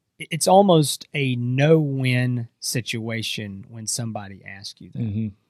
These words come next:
Speaker 1: Because if you tell 'em, and let's say I don't keep up either, I don't count 'em, uh, but, but if you do, and, and you say, "Oh, I killed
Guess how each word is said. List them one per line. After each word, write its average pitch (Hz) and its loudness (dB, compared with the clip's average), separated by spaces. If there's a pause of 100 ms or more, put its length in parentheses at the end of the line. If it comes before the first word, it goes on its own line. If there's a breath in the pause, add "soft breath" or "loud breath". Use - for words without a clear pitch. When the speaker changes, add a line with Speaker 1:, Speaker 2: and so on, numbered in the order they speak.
(140)
Speaker 1:
Because 131 -2 (600)
if 143 2 (160)
you 135 -2
tell 160 6
'em, 156 2 (460)
and 131 -8
let's 135 0
say 143 2
I 120 2
don't 165 2
keep - -10
up 98 -14
either, 95 -20
I 110 -12
don't 104 -16
count 95 -20
'em, 107 -20 (220)
uh, 101 -18
but, 120 -16
but 127 -8
if 120 -8
you 135 -12
do, 147 6 (360)
and, 139 0
and 139 -2
you 127 -4
say, 156 4
"Oh, 175 8
I 151 4
killed 139 2